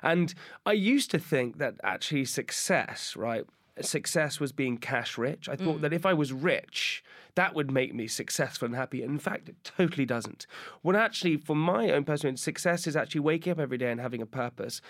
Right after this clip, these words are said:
Speaker 1: whether that's being a mother, whether that's going to the gym, whether that's being the best dancer, whether that's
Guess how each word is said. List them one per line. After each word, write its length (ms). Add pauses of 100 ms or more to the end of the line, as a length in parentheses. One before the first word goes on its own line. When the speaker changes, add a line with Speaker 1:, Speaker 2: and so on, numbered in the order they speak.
(140)
Speaker 1:
whether 160
that's 220
being 200
a 60
mother, 320
whether 220
that's 220 (400)
going 200
to 80
the 80
gym, 320
whether 180
that's 220
being 180
the 60
best 220
dancer, 380
whether 200
that's 320